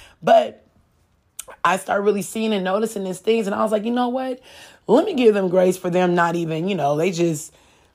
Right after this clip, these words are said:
they, at this point, they talking. You talking, you, you, you like to, you say that you doing this, you say you doing that. The, you are actually hiding behind the boundary word and everything else. I look, things are different now.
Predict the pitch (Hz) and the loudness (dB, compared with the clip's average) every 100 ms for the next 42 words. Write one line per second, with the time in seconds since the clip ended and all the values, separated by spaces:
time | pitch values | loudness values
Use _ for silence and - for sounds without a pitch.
0 | _ _ _ - 254 254 196 302 226 196 | _ _ _ 0 0 2 -2 -2 0 0
1 | 139 208 160 143 - - _ _ _ - | 0 -2 -4 -4 -12 -16 _ _ _ -20
2 | - - - 156 214 185 196 180 175 160 | -20 -16 -10 0 2 2 2 -2 -2 -4
3 | 160 160 147 160 170 175 175 151 151 147 | -4 -6 -6 0 2 0 -2 -8 -8 -10
4 | - 185 185 180 185 175 170 170 170 170 | -2 0 0 -2 -4 -4 -2 -2 -2 -2
5 | 196 185 180 185 170 170 180 170 - - | -4 -4 -2 0 -2 0 -2 -4 -12 -20
6 | - 160 262 - - _ 220 320 247 - | -8 0 0 -2 -20 _ 4 6 4 4
7 | 202 - - 202 190 202 214 214 185 190 | 2 2 -2 -6 -4 0 0 0 -2 -2
8 | 190 190 175 180 190 185 170 175 170 170 | -4 -4 -2 0 0 -6 -6 -4 -4 -6
9 | 170 175 175 170 214 226 247 240 220 285 | -8 -8 -6 -2 0 0 -2 -6 -6 -4
10 | 320 208 156 170 202 - 147 131 90 - | -2 -2 0 2 2 -2 -8 -8 -12 -14